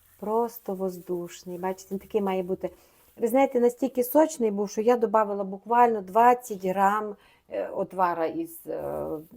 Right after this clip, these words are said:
капусти. І все. А так він дуже файний. Нехай стоїть трошечки десять хвилин. Також півгодини віддихало моє тістечко. Зараз я його вибираю. Мягеньке, примягеньке має бути.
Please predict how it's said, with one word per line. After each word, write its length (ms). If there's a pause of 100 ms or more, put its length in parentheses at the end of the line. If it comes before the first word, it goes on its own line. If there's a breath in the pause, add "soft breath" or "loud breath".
(140)
капусти. 580
І 140
все. 380 (400)
А 100
так 420
він 140 (200)
дуже 300
файний. 420 (380 loud breath)
Нехай 440
стоїть 400
трошечки 440
десять 420
хвилин. 460 (460)
Також 600 (960)
півгодини 540
віддихало 540
моє 260
тістечко. 720 (1500)
Зараз 420
я 80
його 240
вибираю. 800 (1120)
Мягеньке, 600
примягеньке 760
має 300
бути. 380